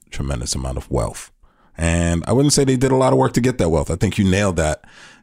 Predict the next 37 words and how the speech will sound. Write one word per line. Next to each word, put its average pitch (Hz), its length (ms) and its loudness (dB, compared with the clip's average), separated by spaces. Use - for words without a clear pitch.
And 87 120 -2
I 85 60 0
think 92 500 -6
demystifying 95 1160 0
for 92 580 -2
our 82 280 -2
children 98 760 0
money 101 540 2
versus 82 1040 -6
this 78 300 -8
idea 82 400 -6
of - 420 -10
rich, - 560 -4
um, 78 500 -6
and 80 140 -8
having 85 260 -2
different 78 260 -4
words 82 260 0
for 87 340 2
it - 240 -4
and 78 360 -2
treating 123 380 0
money 117 240 2
as 113 100 0
money, 113 320 2
right? 87 240 -4
Like, 85 220 -4
the 90 80 -4
ability 107 400 0
to 101 140 0
make 90 340 0
money, 95 340 0
get 90 280 -2
money 95 360 0
is 85 140 -6
a 76 80 -8
choice. - 540 -6